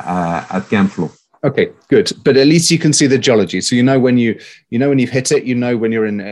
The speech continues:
Speaker 2: in the structure. And you, you
Speaker 1: Oh,
Speaker 2: know,
Speaker 1: this is,
Speaker 2: you
Speaker 1: uh, totally
Speaker 2: Yeah.
Speaker 1: clear.
Speaker 2: Yeah.
Speaker 1: It's, it's, it, it, it, it's, uh, it's crystal clear, uh, but we have to wait for the assay results, unfortunately.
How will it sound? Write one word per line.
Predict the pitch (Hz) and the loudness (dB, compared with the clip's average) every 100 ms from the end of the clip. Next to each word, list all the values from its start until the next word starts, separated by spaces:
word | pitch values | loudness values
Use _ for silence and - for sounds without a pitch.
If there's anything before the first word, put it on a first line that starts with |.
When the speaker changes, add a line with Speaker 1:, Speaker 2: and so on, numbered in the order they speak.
| - | -12
Speaker 2:
in | 120 113 | -6 -4
the | 107 | -4
structure. | 98 - 92 - 92 87 | -6 -8 -10 -8 -8 -6
And | 101 101 | -4 -4
you, | 101 | -2
you | 127 | 0
Speaker 1:
Oh, | |
Speaker 2:
know, | 123 | 2
Speaker 1:
this | 117 104 | 2 2
is, | 123 110 | 2 2
Speaker 2:
you | 107 | 2
Speaker 1:
uh, | 110 107 101 - | 0 0 -4 -4
totally | 120 120 | -2 0
Speaker 2:
Yeah. | 110 - | 0 -2
Speaker 1:
clear. | 117 120 107 78 - - | -2 -2 -2 -6 -10 -4
Speaker 2:
Yeah. | 101 | -4
Speaker 1:
It's, | 104 - | -4 -6
it's, | - 127 - - | -4 -4 -8 -8
it, | 110 101 - | -4 -4 -4
it, | 92 90 _ _ | -10 -12 _ _
it, | - - _ _ _ | -20 -20 _ _ _
it's, | 90 - - - | -8 -8 -10 -6
uh, | 95 90 78 - _ _ _ _ | -4 -2 -4 -10 _ _ _ _
it's | 92 - | -12 -12
crystal | - 113 - 110 | -4 -4 0 -2
clear, | - 110 101 82 - - - | 0 0 2 -2 -6 -16 -10
uh, | |
but | 85 87 - | -6 -6 -2
we | 95 | -2
have | 95 104 98 | 0 0 -2
to | 104 98 | 0 2
wait | 104 101 | 2 0
for | 101 98 | -2 0
the | 92 | 0
assay | 98 95 101 | 0 0 0
results, | 92 85 92 87 | 0 -2 -4 -6
unfortunately. | 87 80 92 87 - 78 69 | -10 -10 -8 -8 -8 -12 -14